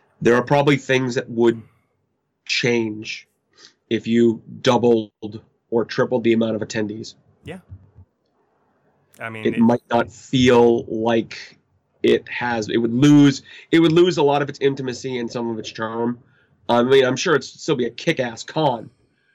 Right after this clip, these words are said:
Speaker 1: but, you know, it, it, the more people you get, the, the more likelihood of someone getting, you know, kinda lost in the, lost in the crowd.
Speaker 2: Yeah, it's, it's, it's,
Speaker 1: And
Speaker 2: it's,
Speaker 1: I
Speaker 2: it's there. But this, this family feel we have right now, I mean, we have, and I,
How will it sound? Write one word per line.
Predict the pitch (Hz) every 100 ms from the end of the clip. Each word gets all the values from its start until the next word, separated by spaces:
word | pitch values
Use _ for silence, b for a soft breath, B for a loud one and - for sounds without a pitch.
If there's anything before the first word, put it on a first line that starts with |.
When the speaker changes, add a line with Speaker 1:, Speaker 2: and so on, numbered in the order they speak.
| _ _ _ -
Speaker 1:
but, | 135 123 - _ _ _ _ _ -
you | 120
know, | 117 117
it, | 113 127 _
it, | 98 98 127
the | 120
more | 113 117 127 143 143 139 -
people | 156 151 147
you | 139 139
get, | - 151 151 - _ -
the, | 123 120 117 117
the | 120
more | 117 117 135 135
likelihood | 131 131 135 120 127
of | 120
someone | - - 131 123 123
getting, | 120 120 123 120 123 117 b b b b b _ -
you |
know, | 113
kinda | 127 120
lost | 110 110 120 -
in | 120
the, | 117 117
lost | 110 120 120
in | 120
the | 120
crowd. | 123 113 - _ - - -
Speaker 2:
Yeah, | 110 101 92 _ _ _
it's, | 147 117 - -
it's, | 117 -
it's, | 117 117 113
Speaker 1:
And | 113
Speaker 2:
it's, | 113
Speaker 1:
I | 113
Speaker 2:
it's | 110
there. | - 113 104 _ b b b 165
But |
this, | 160 160
this | 160 160
family | - 151 165 160
feel | - 160 160
we | 131
have | 131 165 160
right | 123
now, | 107
I |
mean, | 113 117 120
we | 165
have, | 175 151
and | 156
I, | 160